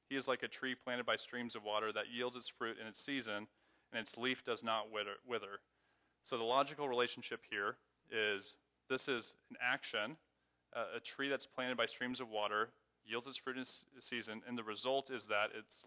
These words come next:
its leaf does not wither. Um, another example would be, um, try to find an easier one. Um,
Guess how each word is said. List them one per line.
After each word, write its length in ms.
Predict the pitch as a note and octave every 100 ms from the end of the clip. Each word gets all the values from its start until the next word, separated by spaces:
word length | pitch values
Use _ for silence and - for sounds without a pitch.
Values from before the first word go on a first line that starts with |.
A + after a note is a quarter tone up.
| G2
its 200 | A2+ -
leaf 360 | A2 A2+ A2 -
does 140 | - G#2+
not 240 | G#2+ G#2
wither. 320 | G#2 G2+ G#2 - _ _ _ _ _ _ _
Um, 240 | A2+ G#2+ G#2+
another 240 | A#2+ B2+
example 440 | A#2+ A#2 A#2 A#2+ A2+
would 180 | A2
be, 260 | A2+ A2 G#2+ G2+ _ _ _ _ _ _ _ _ _ _ - -
um, 400 | A2 G#2 G2+ G2+ - _ _ _ _ _ _ _ _ _ _ _ _ _ _
try 120 | -
to 40 | -
find 160 | A#2+ A2+
an 120 | F#2
easier 240 | B2+ A#2+
one. 380 | B2 A#2+ A#2+ A#2+ - _ _ _ _ _ _ _ _ _ _ _ _ _ _ _ -
Um, 480 | A#2 A2 G#2 G2+